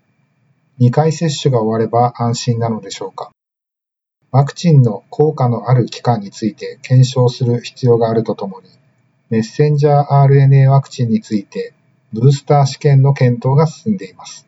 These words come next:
通常の二回接種から半年後に三回目の追加接種を行って有効性を検証する試験です。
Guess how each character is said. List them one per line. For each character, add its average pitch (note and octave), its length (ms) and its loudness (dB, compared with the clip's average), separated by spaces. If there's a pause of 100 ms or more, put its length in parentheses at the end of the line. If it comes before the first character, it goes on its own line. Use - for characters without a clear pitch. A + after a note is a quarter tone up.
(800)
通 D3+ 300 2
常 D3+ 240 4
の C#3+ 220 2
二 B2 180 0
回 D3 220 0
接 D#3 180 0
種 C3+ 240 -8
か A#2+ 100 -2
ら B2 260 -2
半 C#3+ 300 0
年 D3 280 -4
後 C#3+ 100 2
に A#2 240 -2
三 C#3 380 0
回 C#3+ 240 2
目 D3 100 4
の C3+ 100 4
追 B2 260 -6
加 A#2 120 -2
接 B2 160 -6
種 - 220 -4
を A2 80 0
行 A2 200 -4
っ G#2+ 80 -6
て C#3+ 440 0
有 A#2+ 180 -6
効 A2+ 220 -4
性 A#2 260 -2
を D3 100 2
検 A2+ 280 -6
証 B2 180 -2
す C3 160 -4
る A#2+ 80 0
試 - 100 -12
験 F#2 200 -8
で - 80 -16
す。 - 240 -20